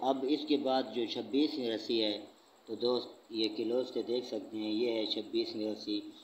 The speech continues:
और हमने ये डार्ट लगाकर सब, सब रस्सियों के नीचे हमने रस्सी को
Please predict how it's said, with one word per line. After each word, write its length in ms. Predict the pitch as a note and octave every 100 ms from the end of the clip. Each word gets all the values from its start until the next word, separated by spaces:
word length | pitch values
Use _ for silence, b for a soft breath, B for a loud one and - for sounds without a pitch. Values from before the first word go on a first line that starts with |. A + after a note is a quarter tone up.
| B B -
और 240 | G#2+ G2+ B2
हमने 280 | C#3+ D#3 B2+ A#2 - - A#2
ये 220 | A#2+ B2+ - - A#2 G#2+ G2+
डार्ट 320 | B2+ C#3+ D#3+ C#3+
लगाकर 540 | C3 B2+ C#3+ C#3+ A#2+
सब, 480 | G#2 - B2+ C3 A#2+ -
सब 280 | C#3+ C#3+ B2+
रस्सियों 300 | B2 - C3+
के 140 | B2 A2+
नीचे 320 | A#2+ C3 A#2+
हमने 280 | A2 G#2+ A2
रस्सी 220 | G#2 G#2+
को 240 | G#2+ G#2